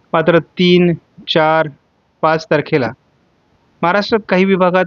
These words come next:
थोडी ढगाळ परिस्थिती राहिल्यामुळे यदा कदाचित थंडीचं प्रमाण कमी राहणार आहे. मग, अ,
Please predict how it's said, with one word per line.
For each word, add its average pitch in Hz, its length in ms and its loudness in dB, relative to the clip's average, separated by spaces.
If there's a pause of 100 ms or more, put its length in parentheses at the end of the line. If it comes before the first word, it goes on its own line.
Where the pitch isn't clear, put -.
थोडी 180 180 0
ढगाळ 165 260 2
परिस्थिती 160 400 -2
राहिल्यामुळे 151 520 0 (600)
यदा 151 200 0
कदाचित 151 460 0
थंडीचं 143 420 0
प्रमाण 143 480 0 (840)
कमी 160 220 2
राहणार 139 280 -2
आहे. 170 100 -4 (1600)
मग, 165 380 2
अ, 175 200 2